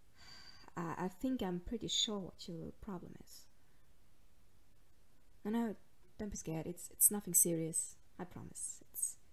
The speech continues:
it's just, you, you are lovesick. You fell in love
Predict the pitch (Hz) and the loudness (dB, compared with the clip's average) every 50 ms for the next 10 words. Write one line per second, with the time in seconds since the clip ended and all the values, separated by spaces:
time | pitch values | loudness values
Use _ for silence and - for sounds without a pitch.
0 | - - - - - - - - - - - - - - - 190 185 - - - | -16 -16 -16 -16 -16 -16 -16 -16 -16 -16 -16 -14 -8 0 2 4 6 6 4 2
1 | - - - - - - - - - - - - - - - - - - - - | 2 -10 -14 -14 -14 -14 -14 -14 -14 -14 -14 -14 -14 -16 -16 -16 -16 -14 -14 -14
2 | - - - - - - - - - - - - - - - - - - - - | -14 -14 -16 -16 -16 -16 -14 -14 -14 -14 -14 -12 -12 -12 -12 -12 -12 -12 -12 -10
3 | - - - - - 208 220 226 226 220 214 226 233 254 - - - - 190 - | -6 -4 -2 -2 0 2 4 6 6 8 8 8 8 8 10 8 6 6 4 -4
4 | - - - - - - - - - - - - - - - - - - - - | -8 -12 -14 -14 -16 -16 -16 -16 -14 -14 -14 -14 -14 -16 -16 -16 -16 -16 -16 -16
5 | - - - - - - - - - - - - - - - - - - - - | -16 -16 -16 -16 -16 -16 -16 -16 -16 -14 -14 -14 -14 -14 -14 -14 -14 -14 -16 -16
6 | - - - - - - - 185 185 208 - - 247 247 254 247 254 277 262 196 | -16 -16 -16 -14 -10 -4 0 2 2 2 4 4 4 6 6 6 6 6 6 6
7 | 151 170 | 4 2